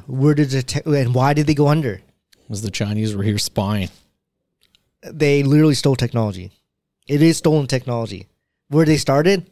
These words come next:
Speaker 1: stole it. The, their people literally stole the technology and went over there.
Speaker 2: And then our prime minister is just like, "Yeah, that's fine."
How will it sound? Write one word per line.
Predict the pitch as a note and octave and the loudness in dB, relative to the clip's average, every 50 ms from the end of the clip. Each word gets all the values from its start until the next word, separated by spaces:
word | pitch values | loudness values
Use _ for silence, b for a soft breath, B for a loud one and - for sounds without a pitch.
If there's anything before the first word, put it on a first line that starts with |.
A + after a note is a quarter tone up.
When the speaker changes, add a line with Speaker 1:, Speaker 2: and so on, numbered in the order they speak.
| _ - | _ -14
Speaker 1:
stole | A#2+ - - - F3 E3+ E3+ F3 | -12 -8 -2 2 4 4 6 6
it. | F3+ G3+ F3+ - B B B B B | 4 2 0 -6 B B B B B
The, | C#3+ D3 C3+ - | -2 -2 -2 -2
their | - D3 D#3 D3+ | 0 0 0 0
people | - - F3+ F#3 F3+ G3 F3+ E3 | 0 0 0 2 4 4 4 6
literally | D#3+ D3+ E3 F3 F3+ F3+ E3 | 6 6 6 6 6 4 2
stole | - - F3 E3 E3 | 2 2 2 2 2
the | D3 C#3+ C#3 | 2 -2 -4
technology | - - D3+ C#3+ C3 - C#3+ C#3 C#3 C3+ A#2+ A#2+ A#2 | -4 -4 -6 -6 -4 -4 -4 -2 -2 -2 -2 -4 -4
and | A2+ A#2 B2 | -4 -2 -2
went | C3+ C3+ C3+ | 0 0 2
over | C3+ B2+ B2 | 2 0 0
there. | A#2+ A#2+ A#2 G#2+ F#2+ - _ _ _ _ _ _ _ _ _ - | 0 0 0 -2 -4 -8 _ _ _ _ _ _ _ _ _ -4
Speaker 2:
And | - B2 B2 | 0 2 2
then | A#2 A2+ A2 A2 - _ _ _ _ _ _ _ _ _ _ _ _ _ _ _ _ _ _ _ _ _ _ - | 2 0 -2 -6 -10 _ _ _ _ _ _ _ _ _ _ _ _ _ _ _ _ _ _ _ _ _ _ -4
our | A#2+ A2+ | -4 -4
prime | G#2 - - A#2 A2 G#2 | -2 -2 -2 -2 0 0
minister | G#2 G2+ - - - F#2+ | -2 -2 -4 -4 -6 -6
is | F2+ | -6
just | E2+ - - - - | -6 -6 -6 -6 -4
like, | G2+ | -2
"Yeah, | B2 D#3+ D#3 A#2 | -2 0 0 0
that's | G2+ F#2 - | -2 -4 -6
fine." | - G2 F2+ E2+ F2 | -8 -8 -8 -8 -10